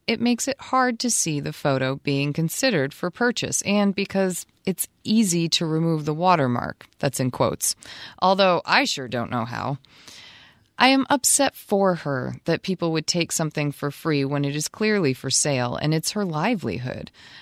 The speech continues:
I work for an intellectual property law firm, so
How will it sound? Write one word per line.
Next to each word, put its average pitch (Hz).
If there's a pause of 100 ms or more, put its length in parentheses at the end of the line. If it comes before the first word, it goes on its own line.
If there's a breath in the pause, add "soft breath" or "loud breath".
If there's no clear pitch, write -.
(160 loud breath)
I 180
work 214
for 147
an 147
intellectual 170
property 160
law 185
firm, 127
so 170